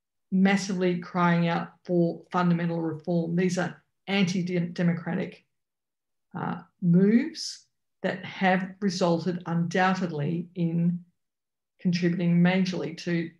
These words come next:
two losses for Labor that wouldn't have happened otherwise. That said,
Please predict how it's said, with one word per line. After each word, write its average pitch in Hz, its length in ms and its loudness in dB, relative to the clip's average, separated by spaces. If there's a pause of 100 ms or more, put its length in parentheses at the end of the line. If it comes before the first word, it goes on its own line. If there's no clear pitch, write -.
two 190 420 -4
losses 170 600 -6
for 175 80 -6
Labor 170 360 -2
that 170 140 -12
wouldn't 170 200 -4
have 165 100 -8
happened 156 360 -8
otherwise. - 600 -8 (580)
That 196 460 0
said, - 440 -4